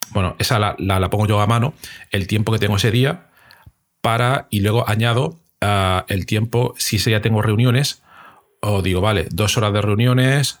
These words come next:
tal, para que yo vea que me salen la, la, las cuentas, para decir, vale, si este día tengo, eh, cinco horas para trabajar y tengo una hora para comer y una hora para reuniones, me quedan tres horas, pues esas tres horas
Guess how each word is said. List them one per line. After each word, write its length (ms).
tal, 240
para 180
que 80
yo 100
vea 80
que 80
me 60
salen 260
la, 300
la, 140
las 140
cuentas, 520
para 140
decir, 200
vale, 260
si 140
este 140
día 220
tengo, 540
eh, 240
cinco 240
horas 100
para 160
trabajar 460
y 160
tengo 240
una 120
hora 140
para 180
comer 340
y 80
una 140
hora 140
para 160
reuniones, 500
me 140
quedan 220
tres 200
horas, 380
pues 180
esas 200
tres 180
horas 480